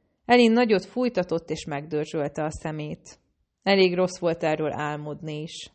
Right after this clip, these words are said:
Nem fogja az energiáit arra pocsékolni, hogy utána vágyakozzon. Azt kívánja, hogy itt legyen, hogy mindent átbeszéljenek, vagy csak abban a vigasztaló tudatban legyen része, hogy mellette ébred, és tudja, hogy létezik.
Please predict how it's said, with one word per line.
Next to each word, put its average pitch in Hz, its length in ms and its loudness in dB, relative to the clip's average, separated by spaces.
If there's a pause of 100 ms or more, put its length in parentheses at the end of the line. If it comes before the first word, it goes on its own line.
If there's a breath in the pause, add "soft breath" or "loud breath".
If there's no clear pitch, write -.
(140)
Nem 190 200 0
fogja 180 320 4
az 165 120 2
energiáit 165 680 0
arra 190 240 2
pocsékolni, 170 720 -2
hogy 160 200 -4
utána 165 480 0
vágyakozzon. 170 920 -2 (600 soft breath)
Azt 247 180 2
kívánja, 185 440 2
hogy 165 160 -2
itt 214 280 -2
legyen, 170 520 -2 (240 loud breath)
hogy 185 200 0
mindent 196 420 2
átbeszéljenek, 165 1200 -2 (160)
vagy 175 280 -4
csak 175 220 -6
abban 170 320 0
a 160 80 -2
vigasztaló 175 640 0
tudatban 165 560 0
legyen 170 280 2
része, 185 320 2
hogy 160 180 -2
mellette 156 580 -2
ébred, 156 360 -2
és 156 100 -4
tudja, 156 360 -4
hogy 151 180 -4
létezik. 156 720 -6